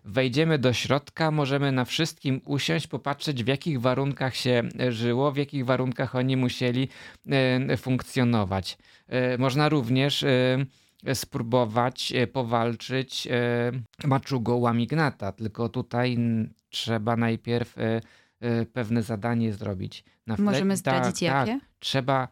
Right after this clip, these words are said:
Speaker 1: zagrać konkretną melodię, która uwalnia, e, tę maczugę, ponieważ, em, wystawa posiada, e, elementy interaktywne, czyli,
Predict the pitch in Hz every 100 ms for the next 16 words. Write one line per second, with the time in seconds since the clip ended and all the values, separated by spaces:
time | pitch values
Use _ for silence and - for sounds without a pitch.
0 | _ - 101 127 135 127 135 - - -
1 | 107 127 139 131 117 110 107 117 139 143
2 | - 120 120 - 120 110 139 131 117 110
3 | 104 - 113 107 107 110 110 110 107 110
4 | 107 110 107 - 107 98 98 - 101 110
5 | 101 113 113 - 113 110 113 113 _ _
6 | 104 123 - 123 117 127 127 - 117 123
7 | 120 110 120 123 - - 117 113 113 113
8 | - 123 123 120 120 127 117 117 117 -
9 | - 120 104 104 95 - 107 104 107 113